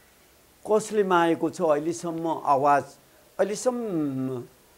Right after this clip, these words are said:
मैले सुनेको छैन। त्यस्तो माग्ने, माग गर्नेहरूको, जनताहरूको कुनै लिस्टिङ या निवेदन या आवाज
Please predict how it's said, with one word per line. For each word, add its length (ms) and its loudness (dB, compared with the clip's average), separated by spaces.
मैले 240 4
सुनेको 480 2
छैन। 320 -4
त्यस्तो 580 0
माग्ने, 680 2
माग 640 0
गर्नेहरूको, 760 -2
जनताहरूको 840 0
कुनै 460 -4
लिस्टिङ 720 -6
या 520 8
निवेदन 800 0
या 140 0
आवाज 640 6